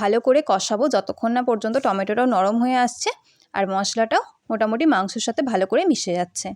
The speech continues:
স্বাদ মতো নুনও দিয়ে দিলাম। এই সময় কিন্তু গ্যাসের ফ্লেমটা মিডিয়াম রাখতে হবে। ওই ধরুন মিনিট পনেরো মতো সময় লাগবে একটু ভালো করে এটাকে এই সময়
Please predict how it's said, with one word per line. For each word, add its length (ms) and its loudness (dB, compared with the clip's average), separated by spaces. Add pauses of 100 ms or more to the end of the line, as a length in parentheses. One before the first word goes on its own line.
(460)
স্বাদ 280 0
মতো 160 0
নুনও 260 4
দিয়ে 220 2
দিলাম। 180 0 (280)
এই 100 0
সময় 280 2
কিন্তু 260 2
গ্যাসের 360 2
ফ্লেমটা 380 2
মিডিয়াম 440 4
রাখতে 320 0
হবে। 220 0 (680)
ওই 200 4
ধরুন 360 4
মিনিট 380 2
পনেরো 280 4
মতো 220 2 (140)
সময় 240 2
লাগবে 340 0 (180)
একটু 200 -10
ভালো 280 0
করে 200 2
এটাকে 300 -2 (440)
এই 160 0
সময় 260 0